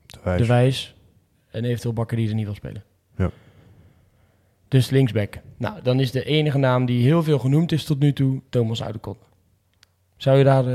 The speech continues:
Speaker 2: zouden we daar tevreden mee zijn?
Speaker 1: Ja, ik moet zeggen wel. Ik vind dat wel gewoon een, een leuke speler geweest.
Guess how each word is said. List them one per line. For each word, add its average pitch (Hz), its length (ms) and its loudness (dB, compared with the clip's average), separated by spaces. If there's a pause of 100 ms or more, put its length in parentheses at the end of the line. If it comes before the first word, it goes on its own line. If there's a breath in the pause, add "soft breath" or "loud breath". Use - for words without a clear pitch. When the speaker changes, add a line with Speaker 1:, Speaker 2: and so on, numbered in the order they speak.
Speaker 2:
zouden 123 320 -8
we 123 60 -4
daar 123 120 -4
tevreden 113 280 -8
mee 110 100 -8
zijn? - 120 -14 (600)
Speaker 1:
Ja, 214 180 4
ik 95 100 0
moet 131 120 -4
zeggen - 180 -12
wel. 92 160 -6 (180)
Ik - 720 -12
vind 98 40 4
dat 98 120 2
wel 92 260 0
gewoon 92 400 -2
een, 95 300 -2
een 98 140 -2
leuke 95 200 0
speler 101 340 -2
geweest. 110 320 -2